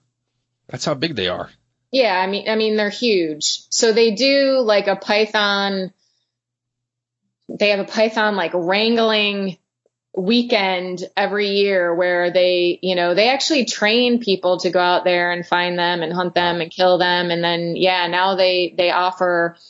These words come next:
Speaker 2: I don't know how much money it is specifically, um, for each python that's brought in.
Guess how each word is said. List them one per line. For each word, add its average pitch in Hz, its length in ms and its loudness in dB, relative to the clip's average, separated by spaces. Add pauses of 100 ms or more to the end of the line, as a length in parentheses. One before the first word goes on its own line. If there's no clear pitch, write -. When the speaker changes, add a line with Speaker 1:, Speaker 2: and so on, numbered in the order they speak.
(180)
Speaker 2:
I 190 120 0
don't 202 120 0
know 190 80 0
how 185 140 -2
much 185 180 -6
money 185 340 -2
it 175 80 -2
is 175 240 -2
specifically, 180 1080 -2 (400)
um, 170 720 -2 (260)
for 185 260 2
each - 600 -2 (920)
python 196 440 0
that's 175 180 -4
brought 175 300 0
in. 170 400 -6